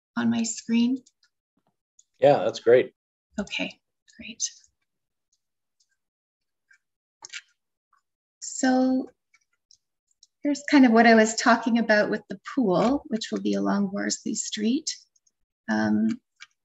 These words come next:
Speaker 1: and, you know, I might just actually turn off the trees because I think it might help us navigate a little quicker. Um,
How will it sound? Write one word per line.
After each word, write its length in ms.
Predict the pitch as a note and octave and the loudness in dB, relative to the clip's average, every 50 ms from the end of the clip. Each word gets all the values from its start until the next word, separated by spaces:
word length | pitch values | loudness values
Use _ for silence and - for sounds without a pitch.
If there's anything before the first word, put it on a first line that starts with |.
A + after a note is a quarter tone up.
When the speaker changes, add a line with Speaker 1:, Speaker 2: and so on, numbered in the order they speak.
| _ - | _ -4
Speaker 1:
and, 500 | A3+ A3 A3 A3 A3 G#3+ G#3+ G#3+ G#3+ G3+ - - - - - - _ _ _ _ _ _ _ - - _ _ _ _ _ _ _ _ _ _ _ _ _ _ _ _ _ _ _ _ _ _ _ _ | -2 0 2 2 2 2 0 0 0 0 -2 -2 -4 -6 -10 -16 _ _ _ _ _ _ _ -20 -20 _ _ _ _ _ _ _ _ _ _ _ _ _ _ _ _ _ _ _ _ _ _ _ _
you 100 | B3 A#3 | -2 0
know, 100 | A#3 A#3 | 2 4
I 100 | A3+ A3+ | 4 4
might 240 | A3+ B3 B3+ C#4 - | 4 2 2 0 0
just 300 | - C4+ B3+ - - - | -2 -4 -4 -6 -6 -4
actually 460 | - A3+ A3+ - - - G#3+ G#3+ A3 | -2 -2 0 0 -2 0 0 -2 -4
turn 360 | - - - A3+ A3 A3 A3+ - - | -4 -6 -2 0 0 0 0 -2 0
off 320 | A3 A3+ A#3+ A3+ - - - - | 0 2 2 0 -2 -6 -12 -10
the 80 | B3 A#3+ | -8 -6
trees 600 | - - - - A3+ A3+ A3 A3 A#3 - - - | -6 -6 -4 0 2 4 4 4 4 2 -2 -6
because 260 | - - - B3+ B3+ - | -10 -10 -8 -8 -8 -8
I 140 | B3 A#3+ A#3+ | -8 -6 -4
think 220 | - - A#3 - | -2 -2 -2 -2
it 80 | - - | -4 -4
might 260 | - - - - - _ - - - - | -2 -2 -2 -4 -6 _ -16 -16 -12 -10
help 240 | B3 B3 A#3+ - | -10 -8 -8 -6
us 400 | - - A#3 A3+ - - - - - - _ _ _ _ _ _ _ _ _ - | -6 -6 -6 -8 -10 -14 -18 -20 -20 -20 _ _ _ _ _ _ _ _ _ -2
navigate 600 | A2+ A2 A2+ A2 A2+ A#2+ A2+ A2+ A#2 A#2 - - | 0 0 0 0 0 -2 -2 0 0 0 0 0
a 60 | - | -2
little 300 | - - - - - - - - | -4 -2 -2 -4 -6 -8 -8 -8
quicker. 480 | - A3+ A3+ - - A#3 B3+ C#4+ D#4+ - _ _ _ _ _ _ _ _ _ _ _ _ _ _ _ _ - - - - _ _ - - _ _ _ _ _ - A#3 | -6 -6 -6 -6 -6 -4 -4 -4 -6 -8 _ _ _ _ _ _ _ _ _ _ _ _ _ _ _ _ -20 -20 -20 -20 _ _ -20 -20 _ _ _ _ _ -4 -2
Um, 460 | A3 A3 G#3+ G#3+ G#3+ A3 A3+ A#3 | 0 0 2 0 0 0 -2 -4